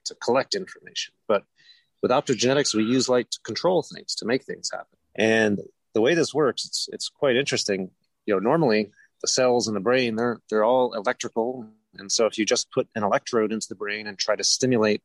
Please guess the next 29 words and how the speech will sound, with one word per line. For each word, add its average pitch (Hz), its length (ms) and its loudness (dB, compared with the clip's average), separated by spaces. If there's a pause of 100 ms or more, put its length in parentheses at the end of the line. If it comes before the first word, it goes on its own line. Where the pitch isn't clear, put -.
cells, 104 480 0
you'll 120 140 2
get 117 180 2
all 147 220 2
the - 100 -8
cells. 101 400 -4
You'll 107 80 -4
stimulate 117 400 2
all 120 160 4
the 123 60 2
cells 113 340 2
that 107 80 0
are 104 60 -2
near 107 180 -4
the 107 80 -4
electrode 101 420 -4
because 95 280 -4
they're 92 160 0
all 95 320 2 (260)
electrical. - 460 -6 (160)
Now, 107 320 2
if - 140 -4
you're 127 100 4
in 131 80 2
the 117 80 2
brain 120 320 2
and 107 100 0
you 107 100 2
deliver 104 680 0